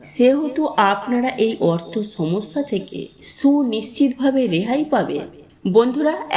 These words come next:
একই সঙ্গে আমি আপনাদেরকে আরও একটি উপায়ের কথা জানিয়ে রাখি, আর সেটিও কিন্তু আপনারা যে কোনো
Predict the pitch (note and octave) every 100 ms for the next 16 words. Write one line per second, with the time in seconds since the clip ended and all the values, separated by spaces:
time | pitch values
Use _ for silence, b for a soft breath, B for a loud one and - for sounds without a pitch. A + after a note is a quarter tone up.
0 | G#3 A#3 D#4 D#4 D4+ C#4+ C#4+ C#4 G3 G3+
1 | G#3 - E3 E3+ A#3 A#3+ E3 - - -
2 | - - - A3+ B3+ C#4 C#4 C4+ B3+ E3+
3 | E3+ G#3 A3+ A#3 A3+ B3 F#3+ E3+ D#3 E3+
4 | F3+ E3 - - - - B3+ B3+ B3 A#3
5 | A3 C4 C#4 C#4+ C4+ C4+ C4 F#3+ F#3 F#3
6 | A#3 A3 C#3 - - - - F3 - C4
7 | C#4 D4+